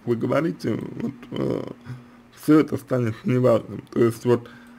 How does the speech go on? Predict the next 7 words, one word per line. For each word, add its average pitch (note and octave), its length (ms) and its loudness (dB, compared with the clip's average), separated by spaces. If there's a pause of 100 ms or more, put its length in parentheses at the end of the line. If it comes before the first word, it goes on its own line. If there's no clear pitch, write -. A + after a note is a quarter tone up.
(500)
э, B2+ 260 8
ваша C#3+ 320 8
идея C#3+ 280 6
про B2+ 480 8
связь, C3 360 4
м, B2+ 160 -4 (200)
связь C3 360 2